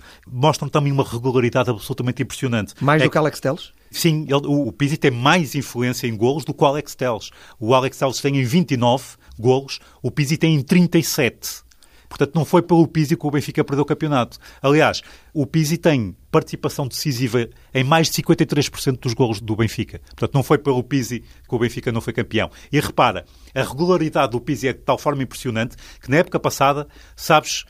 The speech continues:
Speaker 1: em quantos golos é que ele teve envolvido como assistente ao marcador? Trinta e dois. Este ano, trinta e sete.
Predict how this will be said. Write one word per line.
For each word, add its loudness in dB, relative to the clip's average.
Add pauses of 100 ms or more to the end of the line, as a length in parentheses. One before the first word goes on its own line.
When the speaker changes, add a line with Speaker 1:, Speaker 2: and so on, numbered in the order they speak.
(100)
Speaker 1:
em -2
quantos 2
golos 2
é 2
que 0
ele 2
teve 2
envolvido 0 (260)
como 2
assistente -2
ao -4
marcador? 0 (240)
Trinta 4
e 6
dois. -4 (340)
Este 2
ano, 0 (320)
trinta 2
e 0
sete. -8